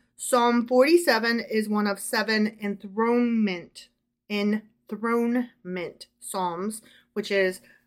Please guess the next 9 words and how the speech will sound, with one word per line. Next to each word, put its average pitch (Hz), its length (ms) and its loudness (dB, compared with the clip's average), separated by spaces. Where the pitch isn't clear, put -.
one 202 240 0
of 190 120 -4
the 185 140 -4
forms 262 500 6
of, 175 440 0
um, 170 540 -4
the 180 260 0
hymn 180 300 0
psalms. 175 580 -6